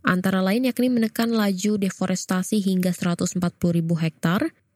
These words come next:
merehabilitasi hutan dan lahan seluas tujuh puluh tujuh ribu hektar, dan melakukan restorasi mangrove seluas tiga puluh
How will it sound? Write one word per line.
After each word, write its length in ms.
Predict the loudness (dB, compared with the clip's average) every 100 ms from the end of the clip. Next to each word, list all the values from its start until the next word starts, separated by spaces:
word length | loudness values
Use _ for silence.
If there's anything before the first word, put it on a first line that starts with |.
| -2
merehabilitasi 880 | 0 2 2 2 2 0 0 0 2
hutan 400 | 0 2 0 2
dan 160 | 0
lahan 320 | 2 0 0
seluas 480 | 0 0 2 0 -2
tujuh 400 | -2 0 0 -2
puluh 240 | 0 0 0
tujuh 320 | 0 0 0
ribu 160 | 0
hektar, 480 | 0 -2 -2 -2 -2 -8 0
dan 240 | 0 2
melakukan 480 | 0 2 0 0 0
restorasi 640 | 0 0 0 0 0 0
mangrove 400 | 2 2 0 -2
seluas 560 | -2 0 2 2 -2 -6 -12 -2
tiga 400 | 0 2 2 0
puluh 320 | 0 0